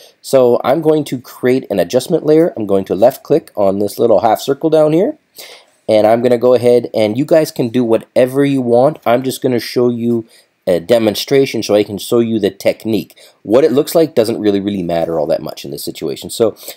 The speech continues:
let's just go quickly and make a random filter. I'm gonna make curves adjustment,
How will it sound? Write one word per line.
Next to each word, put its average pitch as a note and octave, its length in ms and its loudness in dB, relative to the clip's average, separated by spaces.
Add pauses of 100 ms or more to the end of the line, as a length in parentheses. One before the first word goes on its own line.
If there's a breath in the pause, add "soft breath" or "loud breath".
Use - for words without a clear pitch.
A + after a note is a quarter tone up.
(140)
let's F#3 160 2
just G3+ 140 -4
go E3+ 100 2
quickly D3+ 420 -2
and A#2 140 0
make A#2+ 160 0
a G#2 260 6
random A#2 380 2
filter. C3+ 320 2
I'm B2+ 40 -2
gonna A2 140 0
make G#2+ 340 -2
curves C#3+ 360 0
adjustment, D3+ 520 0